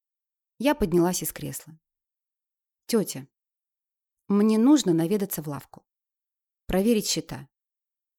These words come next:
«Ингира!» «Тетя, правда надо».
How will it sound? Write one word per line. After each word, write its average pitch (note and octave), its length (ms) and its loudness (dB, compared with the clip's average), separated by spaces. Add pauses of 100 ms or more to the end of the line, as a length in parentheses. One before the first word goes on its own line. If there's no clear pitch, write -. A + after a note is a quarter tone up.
(440)
«Ингира!» F#3 1040 2 (1080)
«Тетя, F3 680 0 (480)
правда G3+ 540 2
надо». E3+ 580 0